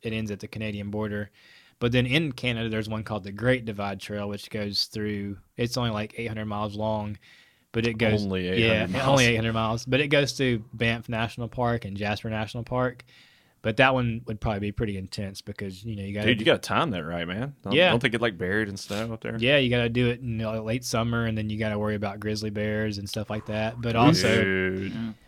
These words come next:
Speaker 1: but also, it's, it's not like a trail. It's like you're following an A T V trail, then you might road walk for a little while, then you might get on this actual footpath. Um, so h-, m-, maybe in a couple summers when I'm more experienced, I'll tackle that one.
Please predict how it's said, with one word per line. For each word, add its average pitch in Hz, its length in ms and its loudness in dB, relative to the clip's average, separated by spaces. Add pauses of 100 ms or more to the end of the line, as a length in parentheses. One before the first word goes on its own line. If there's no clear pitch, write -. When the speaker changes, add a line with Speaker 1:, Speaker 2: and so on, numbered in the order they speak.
Speaker 1:
but 123 120 4
also, 127 520 6
it's, - 440 -2 (120)
it's 127 180 -4
not 160 220 2
like 110 440 -4 (360)
a 110 100 -4
trail. 104 500 -2
It's 101 200 0
like 107 460 -2 (280)
you're 127 160 -4
following 117 380 2
an 107 100 -10
A 107 140 -4
T 104 200 -8
V 147 200 2
trail, 147 340 4
then 120 140 2
you 110 80 -2
might 107 200 -2
road 120 220 2
walk 120 300 0
for 117 180 -6
a 113 40 -2
little 117 200 -2
while, 113 340 2
then 104 140 -8
you 101 80 -8
might 104 260 -8
get 110 140 -4
on 104 80 -8
this 98 160 -8
actual 117 480 -8
footpath. 113 580 -4 (760)
Um, 101 440 -10
so 104 420 -4 (760)
h-, 131 160 -8 (300)
m-, 123 180 -6
maybe 131 400 2 (220)
in 107 160 -2
a 101 80 -4
couple 110 320 -4
summers 107 380 -4
when 104 80 -6
I'm 101 120 -6
more 101 200 -4
experienced, 98 640 -8
I'll 95 120 -12
tackle 101 340 -14
that 101 240 -14
one. 104 180 -14